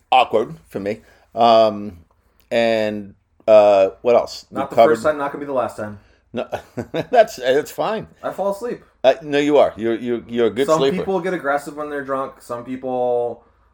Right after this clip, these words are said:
Speaker 1: What, was that a
Speaker 2: get
Speaker 1: shot, or?
Speaker 2: What?
Speaker 1: Was that a shot? What do you mean by that?
Speaker 2: No, I'm saying, I was sitting there.
Speaker 1: Oh, there are other people.
Speaker 2: Some people get aggressive. Some people
Speaker 1: Yeah.
Speaker 2: get hilarious. Some people get sloppy. Some people get clumsy. I get, I fall asleep.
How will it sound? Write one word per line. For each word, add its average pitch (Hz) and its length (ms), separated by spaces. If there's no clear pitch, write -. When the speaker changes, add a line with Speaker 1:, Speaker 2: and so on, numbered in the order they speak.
Speaker 1:
What, 123 200
was 113 140
that 202 100
a - 20
Speaker 2:
get - 80
Speaker 1:
shot, - 400
or? 214 320
Speaker 2:
What? 151 400
Speaker 1:
Was 127 120
that 226 120
a 226 40
shot? 247 440
What 185 100
do 226 40
you 254 60
mean 247 120
by 90 120
that? - 200
Speaker 2:
No, 160 140
I'm 135 160
saying, 160 320
I 117 60
was 123 120
sitting 123 300
there. 120 100
Speaker 1:
Oh, 131 60
there 113 140
are 120 80
other 160 140
people. - 280
Speaker 2:
Some 131 120
people 143 180
get 156 100
aggressive. 131 560
Some 123 100
people 123 140
Speaker 1:
Yeah. 131 80
Speaker 2:
get - 40
hilarious. 127 480
Some 117 80
people 117 160
get 127 120
sloppy. 120 760
Some 110 100
people 123 160
get 131 80
clumsy. 117 480
I 120 120
get, 185 160
I - 120
fall 170 180
asleep. 196 260